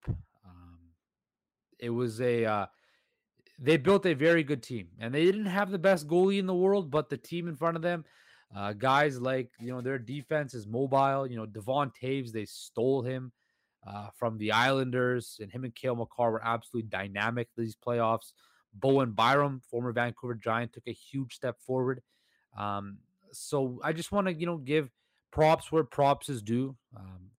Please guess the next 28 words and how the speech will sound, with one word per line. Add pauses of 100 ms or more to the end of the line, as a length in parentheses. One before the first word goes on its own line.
(180)
the
Colorado
Avalanche
were
much
deserving (420)
of
capturing
Lord
Stanley's
Cup, (420)
and
they
proved
that
they
were
the
best
team, (460)
uh,
in
this (100)
N
H
L (120)
season. (420)
From,